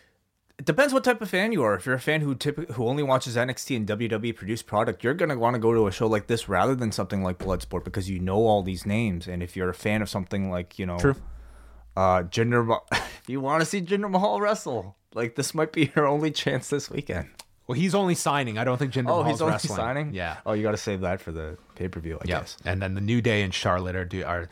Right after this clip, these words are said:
Speaker 2: V I P and premium V I P.
Speaker 1: Right, right. But, you know, like, I mean, listen, Roderick Strong versus Tyler Breeze, like, I'll watch that. That sounds great. All these matches sound great.
Speaker 2: Uh,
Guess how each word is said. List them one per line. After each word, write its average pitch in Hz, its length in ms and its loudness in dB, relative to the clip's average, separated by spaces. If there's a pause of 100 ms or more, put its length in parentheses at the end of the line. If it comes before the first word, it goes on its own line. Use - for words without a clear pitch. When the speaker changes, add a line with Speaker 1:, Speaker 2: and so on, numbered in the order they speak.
(160)
Speaker 2:
V 143 200 4
I 180 160 8
P 190 240 4
and 120 140 2
premium 123 600 2 (120)
V 90 180 -6
I 87 160 -2
P. 82 160 -8
Speaker 1:
Right, 76 140 -10
right. 69 80 -16 (260)
But, 170 140 0
you 226 80 0
know, 220 160 2
like, 147 180 2
I 139 60 4
mean, 135 320 -2
listen, 151 260 0
Roderick 139 360 2
Strong 123 260 0
versus 107 240 -6
Tyler 107 300 0
Breeze, 98 360 -6
like, 82 160 -14 (160)
I'll 131 200 2
watch 170 340 0
that. 113 320 -4
That 117 160 -2
sounds 143 260 -4
great. - 300 0 (100)
All 160 220 4
these 151 180 0
matches 90 300 -2
sound 80 240 -10
great. 73 260 -14 (840)
Speaker 2:
Uh, 113 120 4